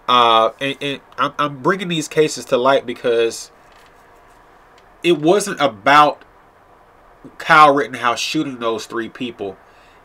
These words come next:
It was about the fact that Kyle Rittenhouse identified with the right.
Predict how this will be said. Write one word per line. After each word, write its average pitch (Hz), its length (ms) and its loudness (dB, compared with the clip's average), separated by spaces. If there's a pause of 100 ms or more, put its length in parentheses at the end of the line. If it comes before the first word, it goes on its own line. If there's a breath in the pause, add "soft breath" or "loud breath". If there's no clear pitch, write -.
It 135 80 -2
was 135 200 -4
about 131 460 0
the 147 80 -8
fact 127 600 -4
that 117 320 -2 (500)
Kyle 147 340 4
Rittenhouse 123 760 -4 (380)
identified 123 840 0
with 120 180 -10
the 113 100 -10
right. 101 680 -6